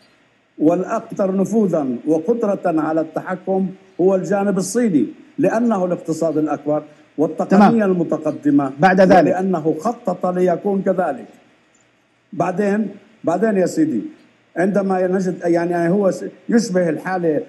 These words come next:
Speaker 1: أيام الاتحاد السوفيتي وأمريكا، إنما في هذيك الحالة كانت أمريكا هي الأخ الكبير، الآن الصين ستكون الأخ الكبير. الآن اليوم الأمريكان بيقول لك: "أمريكا تصنع والعالم يشتري".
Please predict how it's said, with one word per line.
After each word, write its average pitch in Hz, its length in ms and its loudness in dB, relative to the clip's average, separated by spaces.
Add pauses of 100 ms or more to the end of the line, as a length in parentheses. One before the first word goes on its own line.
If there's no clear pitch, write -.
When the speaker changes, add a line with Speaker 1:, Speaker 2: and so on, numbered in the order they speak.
(220)
Speaker 1:
أيام 185 280 4
الاتحاد 175 400 -2
السوفيتي 185 520 -2
وأمريكا، 160 640 0 (380)
إنما 180 260 4
في 175 120 -2
هذيك 175 260 0
الحالة 185 380 -2
كانت 180 340 -2
أمريكا 185 440 0
هي 165 140 2
الأخ 156 300 -2
الكبير، 135 420 -2 (340)
الآن 190 380 0
الصين 196 420 0
ستكون 156 460 0
الأخ 139 240 0
الكبير. 117 380 -4 (320)
الآن 175 320 0
اليوم 180 380 2
الأمريكان 170 640 0
بيقول 196 260 0
لك: 196 140 -2 (380)
"أمريكا 190 460 0
تصنع 190 640 -4
والعالم 175 540 -2
يشتري". 139 440 -4